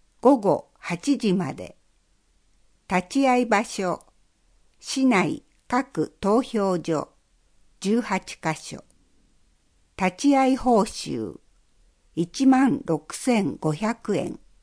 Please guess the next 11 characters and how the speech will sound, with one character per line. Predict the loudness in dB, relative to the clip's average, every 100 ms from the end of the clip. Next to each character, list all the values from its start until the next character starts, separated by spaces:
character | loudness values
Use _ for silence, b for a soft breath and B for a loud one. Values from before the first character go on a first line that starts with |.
| _ _ -20 _ _ _ _ _ 0
応 | 2 4
募 | 4 2
資 | 0 -4
格、 | -4 -4 -12 -14 -14 _ _ _ _ _ _ _ _
選 | 0 2 2
挙 | 2 0
権 | 2 2 4
を | 2 2
有 | 2 0
す | -2 -4 -4
る | -4 -10